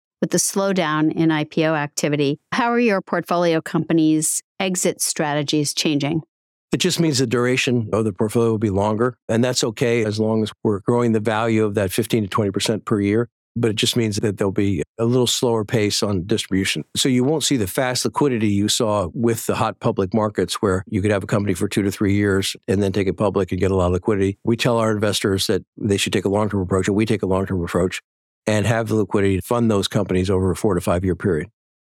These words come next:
Speaker 1: Let's talk about innovation over the next couple of years. What are the things you're most excited about?
Speaker 2: I think two things. One would be continued advancement of the life sciences.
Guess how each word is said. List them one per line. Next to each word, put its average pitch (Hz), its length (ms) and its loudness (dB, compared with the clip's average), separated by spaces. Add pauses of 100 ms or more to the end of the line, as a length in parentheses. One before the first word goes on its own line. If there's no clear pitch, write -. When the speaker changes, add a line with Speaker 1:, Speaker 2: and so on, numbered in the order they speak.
Speaker 1:
Let's 240 200 2
talk 359 140 -2
about 302 240 0
innovation 196 540 2
over 175 160 0
the 170 80 4
next 170 300 0
couple 160 260 -2
of 151 100 -2
years. 143 220 0
What 202 160 0
are - 20 2
the 208 100 2
things 180 280 2
you're 165 60 2
most 160 260 0
excited 151 420 -2
about? 120 300 -2 (440)
Speaker 2:
I 143 60 0
think 208 180 0
two 202 200 0
things. 110 400 0
One 143 300 2
would 131 140 2
be 110 360 2 (100)
continued 131 800 2
advancement 107 560 0
of 98 80 -2
the 92 80 0
life 98 200 0
sciences. 98 640 -2